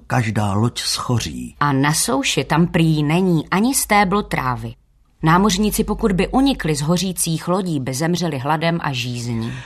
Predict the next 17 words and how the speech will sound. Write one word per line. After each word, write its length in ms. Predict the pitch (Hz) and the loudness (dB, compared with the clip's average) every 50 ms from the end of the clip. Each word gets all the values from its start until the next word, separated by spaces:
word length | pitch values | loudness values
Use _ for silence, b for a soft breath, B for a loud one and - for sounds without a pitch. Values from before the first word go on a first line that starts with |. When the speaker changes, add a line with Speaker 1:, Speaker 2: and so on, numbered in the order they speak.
| B B B | B B B
Speaker 1:
Pak 280 | - 127 160 160 - - | 2 2 2 2 2 0
se 280 | - - 160 160 - - | 0 2 0 0 0 0
objeví 560 | - 123 117 120 123 123 110 104 113 113 120 | 0 0 4 4 4 4 4 4 2 2 2
učenci 640 | - 101 98 - - - 104 98 92 - - 87 80 | 0 -2 -4 -2 0 0 0 0 0 -2 -2 -4 -2
židovští 800 | 82 95 110 127 147 139 - - - - - 147 147 143 147 - - | 0 0 0 0 0 0 -2 -4 -6 -4 -4 -4 -4 -4 -4 -4 -4
a 100 | 147 135 127 - - 185 | -2 -2 -2 0 0 0
arabští. 1500 | 190 175 151 151 151 139 127 101 76 90 87 82 87 87 87 87 - - - - - - - 85 87 85 87 92 - B B B B B B B | 2 2 2 2 4 2 2 2 0 0 0 0 0 0 -2 -2 -2 -4 -6 -6 -6 -6 -4 -2 0 0 0 0 -2 B B B B B B B
Tvrdí, 440 | 120 120 151 175 170 156 156 151 127 | 2 4 4 4 2 2 2 2 4
že 140 | 123 120 | 4 2
tyhle 400 | 113 - 165 147 113 123 131 123 | 4 4 2 2 4 2 2 2
báchorky 720 | 95 82 110 131 151 147 - - 175 175 170 - - 104 95 | 2 2 0 0 0 -2 -2 -2 0 0 0 2 2 4 4
lidem 320 | 98 113 120 123 117 107 | 4 4 4 6 6 6
nasadili 520 | 104 117 - - 143 135 127 135 135 131 98 | 6 4 4 2 2 2 4 4 4 4 4
do 160 | 85 107 113 | 4 4 4
hlavy 340 | 117 131 139 131 127 135 127 | 6 4 4 6 6 6 6
maurští 680 | 113 110 120 131 135 120 - - - - - 139 135 | 6 6 6 4 4 2 2 0 0 -2 -4 -6 -4
obchodníci, 880 | - 127 - - - 160 143 110 85 87 87 85 80 - - - 85 80 | -4 -6 -6 -2 -2 0 0 2 2 2 2 2 0 0 -2 -2 -4 -4